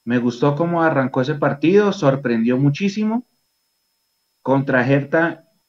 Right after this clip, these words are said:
entró en el segundo tiempo y creo que ahí es donde el equipo se cae, por eso sus niveles no son tan individuales, pero ese partido, lo que jugó contra River, los sesenta minutos, porque el equipo completo se pierde con el primer gol de, de River, me gustó, me gustó bastante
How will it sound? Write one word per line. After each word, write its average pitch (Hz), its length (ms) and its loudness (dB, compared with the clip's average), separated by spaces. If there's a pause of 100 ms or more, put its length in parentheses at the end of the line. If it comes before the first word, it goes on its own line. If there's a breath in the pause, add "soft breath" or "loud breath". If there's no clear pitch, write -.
(320)
entró 131 300 -4
en 139 80 0
el 143 60 -2
segundo 139 320 0
tiempo 147 280 -4
y 147 60 -4
creo 147 220 -6
que 147 80 -4
ahí 147 220 0
es 143 120 -4
donde 143 200 0
el 139 80 -2
equipo 220 300 -8
se 139 120 -8
cae, 120 180 -4
por 123 220 -2
eso 123 140 -6
sus 139 180 -2
niveles 117 240 -2
no 127 100 -6
son 139 140 -4
tan 135 160 -2
individuales, 123 500 2
pero 123 180 2
ese 123 140 0
partido, 123 560 2 (600 soft breath)
lo 123 200 4
que 131 100 2
jugó 127 300 6
contra 165 300 4
River, 127 300 4
los 113 160 2
sesenta 147 440 0
minutos, 151 640 -4 (460)
porque 110 280 -4
el 110 60 2
equipo 127 320 0
completo 131 720 4 (320)
se - 200 -2
pierde 131 420 2
con 143 140 0
el 120 120 0
primer 113 300 -2
gol 135 160 2
de, 139 100 0 (200)
de 113 100 0
River, 147 340 0 (380)
me 120 140 2
gustó, 113 460 0
me 110 100 -4
gustó 110 320 0
bastante 131 880 0